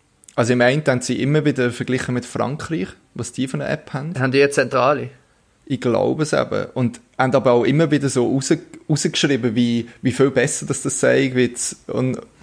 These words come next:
Speaker 1: und, und so. Und es haben noch, noch interessant gefunden, so der, der Vergleich irgendwie, wie sie das so mega reingepusht haben. Aber spannend auch jetzt zu hören, dass sie es eigentlich auch am Anfang gleich haben wollen machen.
Speaker 2: Mm.
Speaker 1: Ja.
Speaker 2: Ja, und, und, äh, die Schweizer App ist ja schon länger draussen im Testbetrieb.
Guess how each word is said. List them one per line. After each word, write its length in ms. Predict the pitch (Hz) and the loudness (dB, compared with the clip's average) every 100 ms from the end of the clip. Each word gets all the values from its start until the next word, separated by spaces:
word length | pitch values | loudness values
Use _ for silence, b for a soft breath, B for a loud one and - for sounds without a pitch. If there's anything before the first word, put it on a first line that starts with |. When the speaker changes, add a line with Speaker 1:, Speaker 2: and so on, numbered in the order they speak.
| b b | b b
Speaker 1:
und, 200 | 127 127 | -4 -2
und 200 | 113 127 | -2 -2
so. 140 | 127 127 | 2 2
Und 120 | 120 | 2
es 60 | |
haben 120 | 127 120 | 2 2
noch, 420 | 117 113 110 117 | 2 2 0 -2
noch 140 | 120 | 0
interessant 500 | 120 117 117 - 117 | 0 0 -2 0 0
gefunden, 260 | 120 123 113 | 0 -2 -2
so 140 | 110 | -2
der, 340 | 107 113 110 110 | -2 -2 0 -2
der 120 | 113 | -2
Vergleich 600 | 113 113 117 117 127 139 147 | -2 0 2 4 2 2 0
irgendwie, 420 | 131 139 127 127 | 0 0 2 2
wie 100 | 117 | 0
sie 120 | 113 | -4
das 160 | 110 - | -8 -4
so 80 | 120 | -2
mega 240 | 120 117 | 0 2
reingepusht 600 | 110 127 127 - 131 - | 2 0 -4 -6 -6 -2
haben. 220 | 120 113 110 B B | -2 -2 -6 B B
Aber 160 | - 113 | -2 -2
spannend 360 | - 135 143 143 | 0 0 2 4
auch 120 | 131 | 4
jetzt 360 | 131 131 - | 2 0 -4
zu 80 | - | 2
hören, 160 | 131 120 | 2 2
dass 160 | 123 - | -2 -2
sie 140 | 135 | -4
es 100 | 127 | 0
eigentlich 340 | 123 120 120 113 | 0 2 0 2
auch 480 | 117 123 127 123 - | 2 2 0 0 0
am 100 | 120 | 0
Anfang 260 | 117 127 | -2 -4
gleich 200 | 117 120 | -8 -8
haben 140 | 127 120 | -8 -4
wollen 260 | 120 120 123 | -4 -4 -6
machen. 640 | 113 - 127 127 127 131 | -10 -12 -6 -2 -2 -2
Speaker 2:
Mm. 80 | 131 b b b b b _ _ - 107 | -6 b b b b b _ _ -8 -2
Speaker 1:
Ja. 300 | 104 113 104 | 0 0 -2
Speaker 2:
Ja, 360 | 120 113 123 135 | -2 2 2 2
und, 440 | - 135 127 - | -2 -4 -6 -10
und, 320 | - 139 131 127 | -4 -2 0 0
äh, 260 | 139 139 | 2 2
die 80 | 139 | 0
Schweizer 340 | 165 160 - | -4 0 2
App 140 | 160 - | 2 0
ist 140 | 139 | -2
ja 60 | 165 | 0
schon 180 | 151 135 | 2 2
länger 320 | 139 147 147 | 2 0 -2
draussen 500 | 139 156 - - 120 | -2 0 -2 -2 -2
im 200 | 135 131 | -2 -4
Testbetrieb. 840 | - 147 - - 165 165 170 175 | 0 2 0 -2 -4 -2 -4 -6